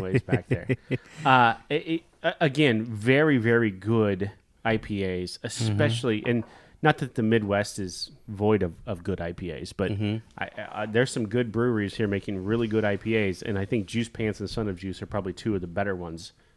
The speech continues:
Speaker 1: that, that we can get. That's a, you know, that's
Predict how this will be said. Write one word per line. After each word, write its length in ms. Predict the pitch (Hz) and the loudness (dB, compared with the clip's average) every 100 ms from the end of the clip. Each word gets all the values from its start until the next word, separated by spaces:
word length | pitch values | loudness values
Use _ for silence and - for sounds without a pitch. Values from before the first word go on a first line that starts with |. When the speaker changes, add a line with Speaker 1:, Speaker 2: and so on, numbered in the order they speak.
| - - - | -20 -20 -10
Speaker 1:
that, 180 | 107 107 - | -4 -4 -4
that 200 | 120 104 - 120 | -2 -2 -2 0
we 160 | 127 | 0
can 240 | - 110 90 | 0 -6 0
get. 400 | 131 120 - - | 4 4 2 -4
That's 200 | 104 - | -4 -2
a, 80 | 104 - | -4 -2
you 140 | 113 | -4
know, 80 | 95 | -2
that's 240 | 95 - | -4 -8